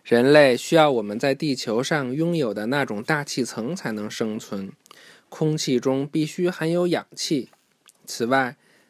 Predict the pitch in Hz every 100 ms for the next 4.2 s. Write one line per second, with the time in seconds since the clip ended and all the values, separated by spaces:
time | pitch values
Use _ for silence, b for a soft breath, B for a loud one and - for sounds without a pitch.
0 | b - 151 147 143 131 - 147 151 160
1 | 131 95 - _ _ _ - _ - -
2 | 127 151 196 151 117 147 190 208 127 -
3 | _ _ _ _ _ 131 143 180 170 180
4 | 151 123